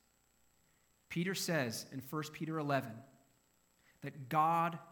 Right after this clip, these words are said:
will be glorified through Christ.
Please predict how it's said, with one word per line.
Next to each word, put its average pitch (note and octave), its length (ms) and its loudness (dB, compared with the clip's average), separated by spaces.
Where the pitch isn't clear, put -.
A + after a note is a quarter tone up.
will D3+ 480 -4
be C3+ 400 -6
glorified B2 1000 -4
through B2+ 100 -10
Christ. - 540 -12